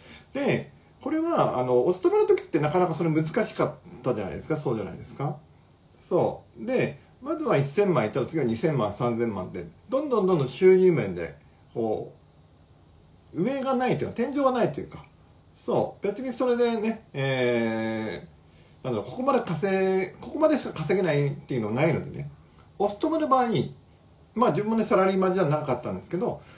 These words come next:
さすがに普通のね、普通のサラリーマンって言ったらおかしいかもしれない。普通のところですと、まあ、上司よりも稼げないかと。ね、歩合制だと、ね、あの、部下の方が稼いでる、上司よりも稼いでるって方もたくさんいるかと思うんですけども、まあ、自分もね、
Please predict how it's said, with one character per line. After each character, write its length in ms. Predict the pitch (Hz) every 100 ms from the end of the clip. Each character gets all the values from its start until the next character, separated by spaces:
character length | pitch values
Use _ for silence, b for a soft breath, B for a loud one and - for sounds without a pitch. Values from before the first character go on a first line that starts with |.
| B
さ 160 | - 233
す 120 | 226
が 100 | 320
に 140 | 359 285
普 120 | 147
通 260 | - 311
の 380 | 320 285 277 - - _
ね、 320 | 214 233 - _ _ -
普 80 | -
通 300 | - 349 381
の 160 | 370 359
サ 180 | -
ラ 80 | 277
リ 100 | 302
ー 40 | 269
マ 80 |
ン 20 | 143
っ 20 |
て 100 | 120
言 40 |
っ 40 | 104
た 40 |
ら 60 | 110
お 0 |
か 0 |
し 80 | 127
い 40 |
か 80 | -
も 40 |
し 40 | -
れ 60 |
な 40 | 123
い。 40 |
普 60 | -
通 140 | 294
の 100 | 285
と 100 | 262
こ 100 | -
ろ 80 | 247
で 100 | 180
す 80 | -
と、 140 | - 110
ま 120 | 147
あ、 60 | -
上 240 | 339 381
司 240 | 370 320
よ 120 | 269 208
り 120 | 185
も 160 | 135
稼 320 | 120 - 151 143
げ 80 |
な 80 | 175
い 40 | 123 -
か 60 | -
と。 140 | 139 143 _ - - _
ね、 80 | 190
歩 200 | 139 185
合 120 | 185
制 160 | 202 175
だ 120 | 180
と、 340 | 262 233 - -
ね、 220 | 160 -
あ 80 | 127
の、 220 | 120 113
部 80 | -
下 100 | 151
の 80 | 120
方 140 | 123
が 60 | -
稼 180 | 143
い 20 | 175
で 80 |
る、 140 | 123 - - B
上 140 | - 147
司 60 |
よ 80 | 143
り 40 | 104
も 60 |
稼 220 | - 135
い 20 | 156
で 80 |
る 80 | 117
っ 20 |
て 120 | - 139
方 180 | 110
も 80 | -
た 100 | -
く 80 | -
さ 80 | 120
ん 40 |
い 20 |
る 60 | 110
か 80 | -
と 80 | 98
思 100 | 90
う 40 |
ん 40 | 80
で 80 |
す 60 | -
け 80 | -
ど 80 | 160
も、 200 | 196 - B B B B B B - _
ま 140 | 262
あ、 40 | -
自 120 | 165
分 160 | 185 185
も 60 |
ね、 220 | 208 208